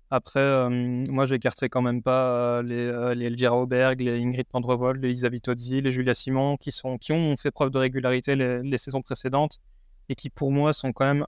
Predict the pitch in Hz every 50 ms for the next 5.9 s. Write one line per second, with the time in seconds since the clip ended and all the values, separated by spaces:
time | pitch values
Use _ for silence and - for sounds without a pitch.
0 | - - - - 160 135 131 127 127 123 - - - - - - - 151 143 139
1 | - - - - 147 147 143 139 131 117 - - 135 127 127 123 120 - - 143
2 | 127 131 131 131 127 131 127 127 123 120 120 120 117 123 123 127 135 135 135 143
3 | 139 - 143 - - - 131 127 127 127 127 131 139 131 - 143 127 120 - -
4 | 135 127 - - - - - 143 - - 135 - - 147 135 127 127 127 - -
5 | _ _ - - - - - - 139 131 131 123 - - 131 123 127 131